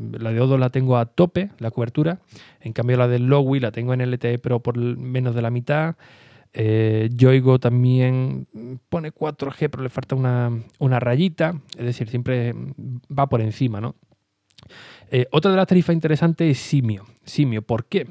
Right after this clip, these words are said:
Bueno, ahora te regalan veinte gigas a todos los los clientes, si no me equivoco, tanto para los de tarjetas como para los de, eh,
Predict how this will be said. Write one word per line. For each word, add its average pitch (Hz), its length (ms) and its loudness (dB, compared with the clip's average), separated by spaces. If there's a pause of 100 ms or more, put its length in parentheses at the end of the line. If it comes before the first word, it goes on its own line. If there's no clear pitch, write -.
Bueno, 156 240 -4
ahora 139 140 2
te 147 100 0
regalan 143 500 2
veinte 135 360 2
gigas 151 360 0
a 117 120 -2
todos 123 220 0
los 117 320 2 (460)
los 117 140 0
clientes, 135 540 0
si 120 100 -2
no 113 100 0
me 127 120 0
equivoco, 127 360 2
tanto 117 240 -4
para 107 160 -6
los 107 100 -4
de 107 80 -4
tarjetas 123 500 -4
como 123 240 -2
para 117 220 -2
los 117 200 0
de, 110 320 -2 (400)
eh, 104 400 -4